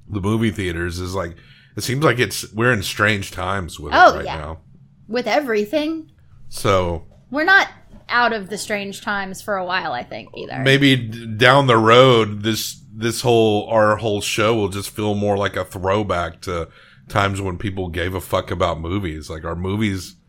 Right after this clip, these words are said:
Speaker 1: kinda flopping? Are they fading out? That's kinda sad to think in a way. I think it would take a long time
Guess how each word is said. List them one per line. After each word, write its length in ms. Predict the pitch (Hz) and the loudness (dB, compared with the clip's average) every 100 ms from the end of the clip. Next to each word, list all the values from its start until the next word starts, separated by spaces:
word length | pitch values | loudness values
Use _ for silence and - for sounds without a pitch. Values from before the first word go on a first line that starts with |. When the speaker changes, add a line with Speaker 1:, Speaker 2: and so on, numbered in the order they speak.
| _ _ _ | _ _ _
Speaker 1:
kinda 500 | - 101 107 92 73 - _ _ _ - - _ _ _ _ | -4 -2 0 -4 -6 -14 _ _ _ -20 -20 _ _ _ _
flopping? 880 | - 196 180 208 135 131 135 135 - | -6 0 2 2 0 -2 -4 -8 -14
Are 140 | - 92 | -6 -2
they 160 | 95 | -2
fading 440 | - 92 101 123 101 | -2 0 0 2 0
out? 440 | 95 135 139 - | 2 2 -2 -4
That's 220 | 104 127 | -2 -2
kinda 240 | - 156 107 | 0 0 0
sad 340 | - 117 113 | 2 4 4
to 80 | 95 | 0
think 380 | - 104 151 - | -2 -2 -2 -2
in 80 | 87 | -4
a 40 | |
way. 400 | 85 113 123 101 | 0 4 4 2
I 180 | - 110 | -2 -4
think 240 | 110 160 185 | -2 -2 0
it 100 | 139 | 2
would 140 | 123 | 2
take 180 | 143 127 | 0 0
a 60 | 117 | 0
long 360 | 107 127 127 | 2 2 0
time 400 | 127 113 131 101 | -2 0 0 -2